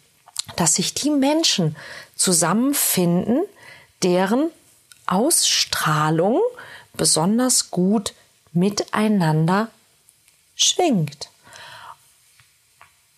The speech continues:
Und in diesem Artikel ging es also darum zu sagen, also mit Raise Your Vibration,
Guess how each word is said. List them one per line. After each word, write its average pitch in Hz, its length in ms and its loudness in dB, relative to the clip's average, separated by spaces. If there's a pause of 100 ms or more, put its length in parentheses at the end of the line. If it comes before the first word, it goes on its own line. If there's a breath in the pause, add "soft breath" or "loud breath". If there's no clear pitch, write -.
(120)
Und 170 460 2 (720)
in 185 120 2
diesem 175 220 2
Artikel 262 560 0
ging 202 220 2
es 208 120 2
also 180 280 0
darum 170 320 2
zu 175 160 -2
sagen, 156 400 0
also 147 160 -2
mit 147 200 -4
Raise 160 720 2
Your 151 140 0
Vibration, 143 800 0